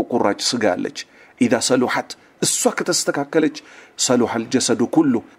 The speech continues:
መላው ሰውነት ይስተካከላል። ይሄው ውስጡ ንጹህ የሆነ ሰው ከላይ አጅነቢ ሴት በእጁ አይጨብጥም። ለምን? ማትገባውን ሴት መጨበጥ፣ ሴቷ የማይገባትን ወንድ መጨበጥ ሸሪዓ ስለከለከለ። ውስጥሽ ንጹህ ከሆነ ከላይ እስከ ታች ተሸፈኝ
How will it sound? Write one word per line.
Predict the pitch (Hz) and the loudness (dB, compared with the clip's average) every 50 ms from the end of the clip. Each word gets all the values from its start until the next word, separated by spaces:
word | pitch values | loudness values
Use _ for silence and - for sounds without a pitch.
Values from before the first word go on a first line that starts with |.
| _ - | _ -2
መላው | 107 113 127 131 123 120 117 127 127 120 | 0 2 4 4 4 4 4 2 2 2
ሰውነት | 110 - 120 113 110 107 107 - | 0 0 0 2 2 0 -2 -2
ይስተካከላል። | 117 - - - 92 - 85 71 - - - - - - - - | -2 -4 -2 -2 -4 -4 -4 -6 -6 -4 -4 -4 -4 -6 -6 -6
ይሄው | 101 95 110 123 - - - _ _ _ _ - | -2 0 0 0 0 -2 -8 _ _ _ _ 2
ውስጡ | 139 143 139 139 - - - - 143 | 4 4 4 4 0 0 2 4 4
ንጹህ | 127 127 123 - - 120 117 | 4 4 2 2 2 4 4
የሆነ | 107 101 104 107 107 104 | 4 4 4 4 4 4
ሰው | - - 143 170 - - - - - - _ _ | 2 2 0 0 0 -4 -14 -20 -20 -20 _ _
ከላይ | - - 107 113 147 170 - - - - - - - - | 0 2 4 4 4 2 0 -4 -12 -20 -20 -20 -4 -2
አጅነቢ | - 120 117 123 117 110 110 107 | 0 2 4 4 4 2 2 2
ሴት | - - 156 151 139 | 2 2 2 2 2
በእጁ | - 117 101 - 123 | -2 -2 0 2 2
አይጨብጥም። | 104 98 - - 92 87 104 - - - - | 2 2 0 -2 -4 -4 -6 -6 -6 -2 2
ለምን? | 117 147 180 165 90 - - - _ _ _ - | 4 4 4 4 0 -2 -6 -18 _ _ _ -4
ማትገባውን | 98 98 98 - - 107 104 127 107 101 117 113 117 113 | -2 -2 -2 -2 -2 0 0 0 2 2 2 2 2 2
ሴት | - 131 113 - | 2 0 0 2
መጨበጥ፣ | 110 107 107 - 107 98 87 101 - - - - - - - _ | 0 0 0 0 0 0 0 -4 -4 -6 -10 -20 -20 -20 -10 _
ሴቷ | - - 117 110 - 120 | -2 0 0 2 4 2
የማይገባትን | 113 117 117 117 113 107 120 113 107 113 110 - 135 117 | 4 4 2 2 2 0 -2 0 0 0 0 0 0 2
ወንድ | 120 120 123 120 123 | 2 4 4 4 4
መጨበጥ | 131 139 139 185 156 165 240 233 - - - - - - | 4 4 4 4 4 4 4 4 2 -4 -20 -20 -6 0
ሸሪዓ | - - 143 123 117 - - | 2 2 2 2 2 0 0
ስለከለከለ። | - - 107 107 - - 92 92 - - 95 80 - - - - - - - - | 0 0 0 0 0 -2 -4 -4 -2 -2 -4 -4 -4 -6 -14 -20 -20 -4 0 2
ውስጥሽ | 151 175 - - - - 233 - | 2 2 2 0 0 0 0 2
ንጹህ | 208 196 190 - - - | 2 2 4 4 2 2
ከሆነ | - 156 143 135 120 107 98 - - - - _ - | 4 2 2 4 2 2 2 -2 -4 -8 -20 _ 0
ከላይ | - 131 131 165 180 | 2 4 6 6 4
እስከ | 165 - - - | 2 2 0 0
ታች | 151 - 262 135 - | 0 2 0 0 0
ተሸፈኝ | - 151 139 - 151 135 - 131 123 | 0 0 0 2 0 2 2 4 4